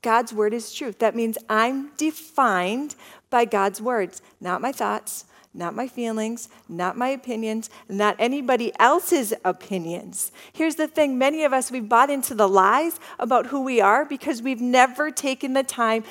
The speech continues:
to learn the truth or the word of God. And we need to start thinking about things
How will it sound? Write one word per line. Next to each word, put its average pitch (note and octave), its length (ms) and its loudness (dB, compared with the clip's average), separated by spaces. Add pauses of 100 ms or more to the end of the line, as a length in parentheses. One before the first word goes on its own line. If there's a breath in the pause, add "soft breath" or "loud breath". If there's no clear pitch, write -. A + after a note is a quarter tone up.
(140 loud breath)
to C4 120 -4
learn A3+ 380 0
the A3 100 2
truth A3 520 0 (180 loud breath)
or A3+ 160 0
the A3 140 2
word G#3 240 2
of G3+ 120 -6
God. A3 380 0 (540 soft breath)
And B3 140 -4
we D4 120 -2
need D4+ 200 -2
to C#4 100 -4
start - 340 0
thinking C#4 880 0 (440 loud breath)
about A3+ 400 4
things C4 480 0